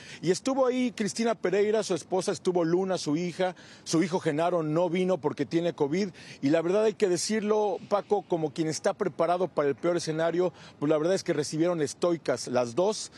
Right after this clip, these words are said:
de, a lo lejos, no mucho, tenían contacto visual con Genaro García Luna, pero reaccionaron poco a la sentencia, salvo al final,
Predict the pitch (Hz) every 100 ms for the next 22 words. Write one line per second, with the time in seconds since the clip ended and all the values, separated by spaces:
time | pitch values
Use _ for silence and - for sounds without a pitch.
0 | - 107 - 127 135 139 196 - 208 143
1 | 170 170 196 - 214 151 165 165 160 127
2 | 156 165 139 127 151 156 143 - - -
3 | 156 139 165 160 139 - 147 160 175 165
4 | - - - 160 160 175 165 190 185 202
5 | 208 202 165 196 196 - 156 135 131 143
6 | 131 156 143 135 110 - - - 165 160
7 | 165 - 165 202 240